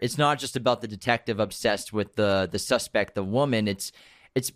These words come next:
first his perspective. He's making all the decisions. He's making all the, he's pushing the story forward in the first half, Hae-jun. And then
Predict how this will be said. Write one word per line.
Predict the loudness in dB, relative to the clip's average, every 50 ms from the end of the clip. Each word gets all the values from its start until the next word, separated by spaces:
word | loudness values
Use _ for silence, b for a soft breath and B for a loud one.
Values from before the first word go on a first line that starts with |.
| _ _ _
first | 2 2 2 2 2 2
his | 2 2 2 2
perspective. | 2 0 0 2 2 0 0 2 -2 -4 -2
He's | 0 0 0 2 2
making | 0 0 0 0 -2 0
all | 0 2
the | 2 0 -4
decisions. | -4 -2 -2 -2 -2 0 -2 -6 -6 -6
He's | -6 -8 -4
making | -2 0 0 0 0 -2 -4 -4 -2
all | 2 2 4 4 4 2
the, | 2 2 2 2 2 0 0
he's | -2 -2 0
pushing | 0 0 -2 0 -2 -4
the | -6
story | -4 -2 0 0 0 0
forward | 0 2 2 2 2
in | 0
the | -2
first | 0 0 0 0 0 0 0
half, | 0 2 2 0 -2 -6 _ b b b b b b b
Hae-jun. | 0 0 0 2 2 2 2 2 0 -2 B B B B B
And | -2 0 2 2
then | 2 2 2 0 -2